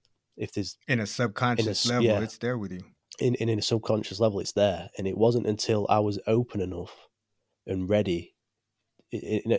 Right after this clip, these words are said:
Speaker 1: in order to sit with myself and say, "Right, well, what is going on?" And when, and when I did that and I took the time to understand myself, that's when the flashback started happening.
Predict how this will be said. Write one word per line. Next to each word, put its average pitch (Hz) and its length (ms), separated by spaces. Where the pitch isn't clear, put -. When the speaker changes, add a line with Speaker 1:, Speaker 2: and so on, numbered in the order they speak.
Speaker 1:
in 110 220
order 117 220
to - 160
sit - 300
with 98 100
myself 87 520
and 104 120
say, 95 240
"Right, 92 380
well, 104 140
what 104 280
is 101 100
going 95 300
on?" 90 200
And 90 260
when, 110 220
and 98 160
when 107 140
I 104 100
did 110 260
that 95 320
and 98 80
I 92 120
took - 120
the - 100
time 98 640
to - 100
understand 101 400
myself, 87 420
that's - 260
when 98 120
the 90 80
flashback 101 560
started 90 340
happening. 87 420